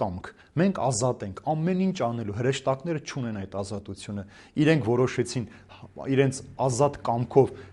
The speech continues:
հրաժարվել իրենց ազատությունից հավիտենապես Աստծո հետ լինելու համար։ Այսինքն Աստծուց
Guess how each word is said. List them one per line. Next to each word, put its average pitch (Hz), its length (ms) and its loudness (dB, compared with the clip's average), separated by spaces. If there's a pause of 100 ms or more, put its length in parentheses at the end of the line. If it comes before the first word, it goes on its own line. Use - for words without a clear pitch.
հրաժարվել 131 680 8
իրենց 113 240 0
ազատությունից 120 840 -2 (280)
հավիտենապես 113 800 0 (140)
Աստծո - 260 -4
հետ 113 200 -6
լինելու 104 400 -4
համար։ 98 260 -4
Այսինքն 170 340 -2 (140)
Աստծուց 165 320 0